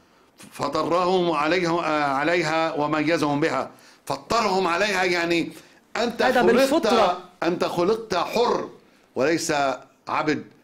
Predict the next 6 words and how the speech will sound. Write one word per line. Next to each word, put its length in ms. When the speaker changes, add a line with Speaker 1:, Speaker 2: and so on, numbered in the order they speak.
Speaker 1:
لذلك 640
عليك 560
أن 340
تعطي 560
أخيك 420
الإنسان، 600